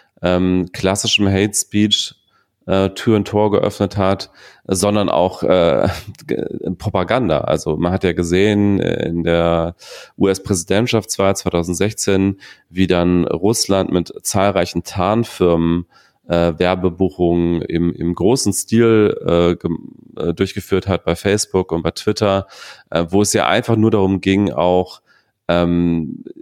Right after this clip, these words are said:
solche Inhalte zu verbreiten, die die Gesellschaft spalten. Äh, da ging's gar nicht mehr nur darum, jetzt Inhalte zu verbreiten, die Trump unterstützen, weil Trump natürlich der Kandidat war, der aus russischer Sicht der, der, ähm,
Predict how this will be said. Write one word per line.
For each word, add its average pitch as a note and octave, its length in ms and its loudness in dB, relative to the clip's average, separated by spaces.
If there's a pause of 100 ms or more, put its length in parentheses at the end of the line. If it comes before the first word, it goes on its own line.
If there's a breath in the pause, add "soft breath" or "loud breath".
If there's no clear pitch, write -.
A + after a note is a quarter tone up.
(100)
solche F#2+ 420 0
Inhalte G#2 480 2
zu - 100 -8
verbreiten, F2+ 540 -2
die F2+ 140 -4
die F2 80 -4
Gesellschaft F2 480 -2
spalten. C#2+ 640 -4
Äh, - 100 -14
da E2 120 -4
ging's - 280 -6
gar F2 140 0
nicht F2+ 180 -4
mehr F2+ 120 2
nur G2+ 240 4
darum, G2 400 2
jetzt F2+ 340 0
Inhalte F#2+ 380 0
zu - 80 -10
verbreiten, F2+ 460 -2
die E2 80 -6
Trump A#2 340 -2
unterstützen, A#2 560 -2
weil F2 100 0
Trump E2 240 -4
natürlich F2 260 -2
der F2+ 120 -2
Kandidat E2+ 540 -2
war, F2 240 0 (420 loud breath)
der C#2+ 120 2
aus F2 160 -4
russischer F#2 380 -2
Sicht F2 320 -4
der, D#2+ 440 2
der, D#2+ 580 0
ähm, D#2+ 400 -2